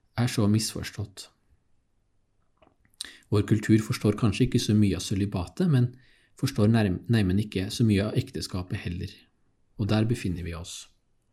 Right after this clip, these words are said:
Som vi skal se videre i denne episoden,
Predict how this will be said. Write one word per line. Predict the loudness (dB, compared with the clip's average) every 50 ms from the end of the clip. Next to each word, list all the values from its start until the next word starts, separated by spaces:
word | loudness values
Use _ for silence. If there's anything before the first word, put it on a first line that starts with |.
| _ _ _ _ _ _ _ _ _ _ _ _ _ _ _ _ _ _ _ _ _ _ _ _ _ -6
Som | 0 4 4 4
vi | 4 4
skal | 2 -2 -2
se | 0 2 2 4 4
videre | 4 4 4 2 2
i | 2
denne | 4 2 2 2 -2 -4
episoden, | -8 -8 -8 -6 -4 -4 0 2 0 0